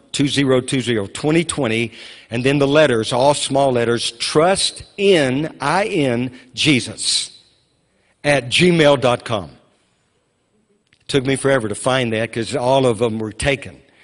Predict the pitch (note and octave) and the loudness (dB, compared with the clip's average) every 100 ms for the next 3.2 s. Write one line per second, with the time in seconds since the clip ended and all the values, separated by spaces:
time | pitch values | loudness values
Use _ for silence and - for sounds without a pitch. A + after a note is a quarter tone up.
0 | _ A2+ G#2+ D3+ F#3+ D#3 C3 B2+ D3 G2 | _ -8 -2 0 2 0 0 0 0 -2
1 | - - - _ - C#3 D#3 G#3+ A3 - | -10 -20 -20 _ -6 0 2 0 -2 -6
2 | G#3 A#2+ A2 C#3+ - _ - - D#3+ G3 | -4 -4 -4 -8 -16 _ -8 -2 0 0
3 | - - | -4 -8